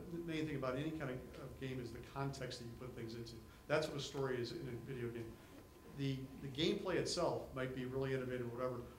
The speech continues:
or it might be the same kind of thing you've seen for ten years. But if you put it in the right context, even old stale gameplay suddenly becomes fresh and exciting and engaging and new, right? That's the reason we have more and better developed stories as we go along, is because that's what gives,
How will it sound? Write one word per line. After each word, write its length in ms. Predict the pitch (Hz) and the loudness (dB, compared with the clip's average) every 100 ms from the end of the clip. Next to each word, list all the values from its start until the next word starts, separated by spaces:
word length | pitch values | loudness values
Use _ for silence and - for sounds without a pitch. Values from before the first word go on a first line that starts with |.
| - | -2
or 120 | 147 | 2
it 40 | |
might 160 | 165 208 | 6 6
be 120 | 180 | 6
the 100 | 139 | 4
same 220 | 135 156 | 4 2
kind 160 | 156 135 | 4 2
of 60 | 127 | 2
thing 120 | 131 | 0
you've 100 | 120 | 0
seen 200 | 143 123 | -2 -2
for 160 | - 113 113 | -2 -4 -4
ten 180 | - 127 127 | -2 -2 0
years. 240 | 147 - - - - - | -2 -4 -10 -14 -14 -4
But 80 | 131 | -2
if 60 | |
you 60 | 135 - | -2 0
put 120 | 180 | 4
it 100 | 170 | 4
in 80 | 147 | 4
the 80 | |
right 180 | 131 135 - | 4 2 2
context, 420 | 170 185 - 127 - | -2 0 0 -2 -2
even 140 | 175 165 - 165 | -2 -2 -2 0
old 140 | 165 | 0
stale 280 | - 160 139 127 | 2 2 0 0
gameplay 400 | 143 151 127 117 | 0 0 0 0
suddenly 320 | 135 127 127 127 | 0 -2 -4 -4
becomes 220 | 135 120 - - - - | -4 -4 -6 -12 -16 0
fresh 260 | 143 135 | 4 6
and 80 | 135 | 4
exciting 500 | 123 - 135 127 123 123 | -2 0 2 2 2 -2
and 100 | 120 120 127 | -6 -6 -4
engaging 320 | 123 120 120 | -4 -4 -4
and 320 | 117 - 180 | -6 -6 -4
new, 60 | - - - - - - - - | -4 -4 -10 -14 -16 -16 -16 -6
right? 160 | 135 135 - - | -4 -4 -8 -4
That's 140 | 143 | -2
the 60 | 147 | 0
reason 220 | 151 143 | 0 2
we 80 | 135 | 2
have 240 | 147 156 131 117 123 | 4 4 4 0 -2
more 140 | 143 | 0
and 120 | 131 | 2
better 200 | 135 127 | 2 0
developed 340 | 127 123 123 117 | 0 0 0 -2
stories 360 | - 165 147 | 0 2 2
as 80 | 120 | 0
we 140 | 117 117 | -4 -4
go 60 | 117 113 | -2 -2
along, 160 | 117 117 - - - | -2 -4 -8 -12 -4
is 120 | 135 | -2
because 440 | 135 127 135 120 - | -2 2 2 2 2
that's 220 | 143 147 | 2 2
what 100 | - - | 0 0
gives, 220 | 143 | 0